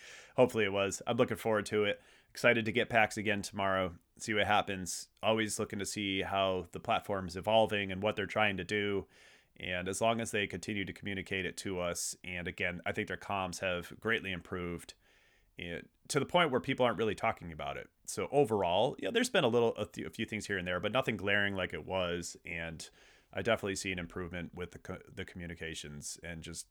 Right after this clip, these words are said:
again, overall sentiment. Like, Top Shot is pumping. By the way, since that incident, uh, my account value is up, and I just <laughs> kinda looked at it, and it, there's a, there's a couple different reasons, but regardless,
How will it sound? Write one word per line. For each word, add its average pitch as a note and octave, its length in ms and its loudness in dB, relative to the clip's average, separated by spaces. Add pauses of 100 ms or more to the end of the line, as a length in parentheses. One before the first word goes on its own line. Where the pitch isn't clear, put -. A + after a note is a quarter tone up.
(120)
again, E2 380 -6
overall G#2 340 2
sentiment. E2+ 560 -8
Like, F2 180 -8
Top C#3+ 200 0
Shot C3 160 4
is - 80 0
pumping. G#2+ 280 -4
By C3 140 4
the A#2 100 2
way, G#2+ 280 2 (260)
since B2+ 260 -2
that G#2 120 2
incident, B2 460 -4 (540)
uh, F2 240 2
my G#2+ 160 6
account A2 320 2
value F2+ 340 0
is D#2+ 120 -6
up, - 300 -8 (240)
and F2 160 -4
I F#2 80 0
just F#2 180 -4
<laughs> - 0 -
kinda G2+ 340 2
looked G#2 280 -2
at F2 180 0
it, F2 200 -4 (340)
and C#3 160 2
it, C3 80 2
there's C3 240 0
a, G#2 120 0 (100)
there's A2+ 180 -2
a G#2 40 -4
couple A#2 260 -2
different E2+ 260 -6
reasons, F#2+ 300 -2
but F#2 180 -4
regardless, F#2+ 720 -2